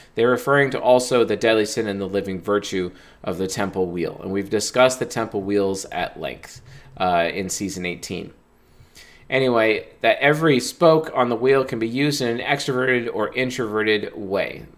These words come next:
For example, spending on others versus spending on self, right? And then, um,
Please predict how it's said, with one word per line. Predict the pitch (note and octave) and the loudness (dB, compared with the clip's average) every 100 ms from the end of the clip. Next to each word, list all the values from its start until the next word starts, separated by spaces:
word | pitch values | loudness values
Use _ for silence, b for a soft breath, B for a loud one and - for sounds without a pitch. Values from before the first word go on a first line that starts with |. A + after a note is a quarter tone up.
| _ | _
For | - A2+ | -2 -2
example, | G#2 A2 A2 G#2 G2+ | 0 -4 -2 -2 -4
spending | - - C3 C3 C3 | -6 0 0 2 0
on | B2 | 0
others | G#2+ G#2+ G#2+ G#2 | 2 2 2 0
versus | - G2 G#2 G2 | -4 -4 -4 -6
spending | - F2 F#2 F#2+ | -4 -4 -4 -6
on | F#2 F#2 | -4 -4
self, | F2 - F2+ D2+ - - | -4 0 0 -2 -12 -14
right? | E2 F#2+ - - _ B B B B B B | -2 -2 -2 -10 _ B B B B B B
And | B2 B2 | -2 2
then, | C3 B2+ A#2 | 2 2 0
um, | B2+ A#2+ G#2+ F#2+ F2+ | 6 8 8 6 -2